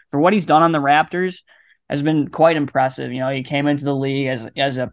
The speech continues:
as a project player, um, you know, not having a ton of notoriety, and ended up, you know, blossoming into the player that we know he is today, uh, putting up twenty-four,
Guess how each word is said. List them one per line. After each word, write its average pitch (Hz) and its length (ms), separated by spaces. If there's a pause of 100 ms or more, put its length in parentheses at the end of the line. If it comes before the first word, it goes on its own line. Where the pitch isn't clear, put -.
as 131 100
a 120 80
project 139 720
player, 135 500 (380)
um, - 320 (500)
you 147 80
know, 135 120
not 139 260
having 143 480
a 139 100
ton 147 300
of 143 160
notoriety, 143 880 (340)
and 147 140
ended 147 220
up, 143 160
you 143 80
know, 139 200
blossoming 139 680
into 147 140
the 139 100
player 147 280
that 147 120
we 147 100
know 139 160
he 143 140
is 135 140
today, 135 440 (360)
uh, 131 160
putting 147 220
up 135 100
twenty-four, 147 920